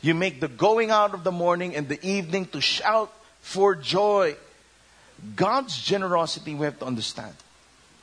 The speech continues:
The very nature of God's generosity to us should be a testimony, a story of his nature, of na-, of his nature to others who don't know him yet.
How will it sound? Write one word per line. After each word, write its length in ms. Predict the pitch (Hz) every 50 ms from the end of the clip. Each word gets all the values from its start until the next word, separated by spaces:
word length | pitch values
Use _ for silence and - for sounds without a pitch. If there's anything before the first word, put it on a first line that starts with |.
| _ _ _ _ -
The 80 | 131
very 320 | 135 131 202 220 226 240 233
nature 400 | 214 208 214 208 180 - 208 165
of 160 | 156 139 123
God's 320 | 113 185 190 180 160 -
generosity 880 | 147 165 165 160 147 131 135 131 131 - - 139 - 135 127 127 123 - - - - - - _ _ -
to 120 | 190 175 -
us 560 | - 220 226 220 185 - - - - - - - - _ _ _ _ _ _ _ _ _ _
should 300 | - - - 202 165 147
be 160 | 165 190 -
a 60 | -
testimony, 840 | - - - - - 247 - - - 214 180 165 156 143 131 123 123
a 80 | 131
story 640 | - - - - - - 240 247 247 226 196 151 - - - _ _ _ _ _ _ _ _ _ _ _
of 140 | - 165 156
his 300 | - 160 143 - - -
nature, 500 | 165 185 202 214 202 - - 226 214 202 185 180 - - _ _ _ - - - - _ -
of 180 | 156 - -
na-, 240 | 156 190 208 208 - - - -
of 160 | - 165 147
his 220 | 151 165 143 - -
nature 320 | 190 196 185 - 190 190
to 160 | 185 - - - -
others 400 | 208 226 202 185 196 196 190 -
who 80 | 180 175
don't 280 | 156 185 190 180 170
know 140 | 175 190 196
him 240 | 185 175 190 180 175
yet. 240 | 175 196 226 226